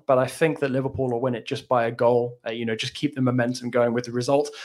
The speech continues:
Uh, I think all of the, the criticism that we've seen of Villarreal over the last twenty-four hours or so was, was pretty below the belt. Uh, I don't think that they merited that. You know, they're in the Champions League semi-finals, uh,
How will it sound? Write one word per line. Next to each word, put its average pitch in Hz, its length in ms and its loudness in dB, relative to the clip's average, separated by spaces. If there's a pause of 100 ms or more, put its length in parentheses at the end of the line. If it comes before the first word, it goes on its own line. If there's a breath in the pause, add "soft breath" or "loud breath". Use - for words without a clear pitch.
(140 loud breath)
Uh, 131 180 4
I 143 100 4
think 170 340 0
all 160 180 4
of 135 140 -2
the, 135 340 0
the 135 60 -2
criticism 143 680 -2
that 123 80 0
we've 123 100 -4
seen 127 220 0
of 120 140 -2
Villarreal 127 720 4
over 120 180 -2
the 117 100 0
last 120 280 2
twenty-four 123 480 2
hours 117 180 2
or 110 40 -12
so 117 240 0
was, 110 140 -2 (140)
was 117 140 -8
pretty 120 500 -2 (380 loud breath)
below 143 280 2
the 135 100 2
belt. 135 380 2
Uh, 123 220 2
I 123 60 2
don't 131 180 2
think 127 160 -4
that 120 120 -2
they 120 100 0
merited 123 480 0
that. 120 240 2
You 120 80 -6
know, 117 100 2
they're 120 220 4
in 127 140 4
the 117 100 0
Champions 120 500 -2
League 113 160 -8
semi-finals, 113 800 -2 (320 soft breath)
uh, 120 220 2